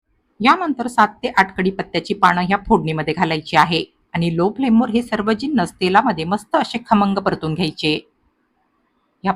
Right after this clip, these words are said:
फोडणीचा आत्ताच ह्या ठिकाणी फारच मस्त असा सुगंध सुटलाय. बस, तर आता ह्याच्यामध्ये मी ह्या दोन मीडियम साईजच्या बटाट्याच्या फोडी घालून घेणार आहे. यासोबतच पाव चमचा मीठ ह्याच्यामध्ये घालायचं आहे.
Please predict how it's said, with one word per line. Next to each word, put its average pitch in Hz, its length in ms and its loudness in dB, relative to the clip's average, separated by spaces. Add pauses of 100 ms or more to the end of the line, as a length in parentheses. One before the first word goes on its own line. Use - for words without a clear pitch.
फोडणीचा 165 460 0
आत्ताच - 480 -2
ह्या 190 80 0
ठिकाणी 185 480 -2 (100)
फारच 196 380 0
मस्त 180 320 -2
असा 175 240 2
सुगंध 156 360 -4
सुटलाय. 156 420 2 (960)
बस, 226 200 -2
तर 359 100 6
आता 320 160 2
ह्याच्यामध्ये 247 600 2
मी 214 160 2
ह्या 220 140 4
दोन 214 260 0
मीडियम 190 320 2
साईजच्या 175 400 -4
बटाट्याच्या 160 500 0 (100)
फोडी 160 180 0
घालून 156 320 0
घेणार 156 260 0
आहे. 156 260 -2 (1300)
यासोबतच 240 800 0 (320)
पाव 185 200 6
चमचा 202 320 0
मीठ 185 260 0
ह्याच्यामध्ये 156 420 -4
घालायचं 156 420 0
आहे. 160 260 0